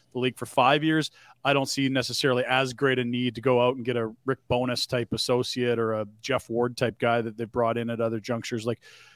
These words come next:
and five years in the league isn't that long. I mean, it, he knows what's up, but there's guys that have spent fifteen that haven't got a sniff at head. I, I don't feel like it's now or never. I, you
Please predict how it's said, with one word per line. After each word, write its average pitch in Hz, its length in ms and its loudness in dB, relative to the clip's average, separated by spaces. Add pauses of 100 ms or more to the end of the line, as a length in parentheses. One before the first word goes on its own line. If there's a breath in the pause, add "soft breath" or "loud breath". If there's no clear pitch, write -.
(260 soft breath)
and 196 140 2
five 392 200 8
years 214 200 6
in 165 60 0
the 156 40 4
league 147 160 6
isn't 127 140 2
that 110 180 2
long. 95 380 0
I 101 60 -10
mean, 120 220 -6
it, 147 160 -6
he 170 160 -2
knows 175 300 8
what's 123 160 0
up, 160 420 4
but 135 240 2
there's 190 220 2
guys 143 300 6
that 127 100 -2
have 120 120 -4
spent - 280 -4
fifteen 151 540 -4
that 123 140 -4 (140)
haven't 113 260 -4
got 104 120 -8
a 92 60 -8
sniff - 280 -8
at 107 100 -12
head. 110 360 -6
I, 123 140 -6
I - 20 2
don't 143 180 2
feel 160 220 4
like 131 220 4
it's - 240 -4 (320)
now 135 240 8
or 123 140 4
never. 113 440 4
I, 95 40 -8
you 117 240 -14